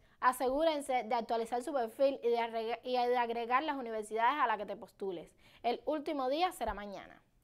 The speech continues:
La ayuda de la aplicación es durante todos los almuerzos, todos los martes, miércoles y jueves.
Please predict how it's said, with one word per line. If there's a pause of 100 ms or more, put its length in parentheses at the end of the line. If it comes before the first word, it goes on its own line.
(260)
La
ayuda
de
la
aplicación
es
durante
todos
los
almuerzos,
todos
los
martes,
miércoles
y
jueves.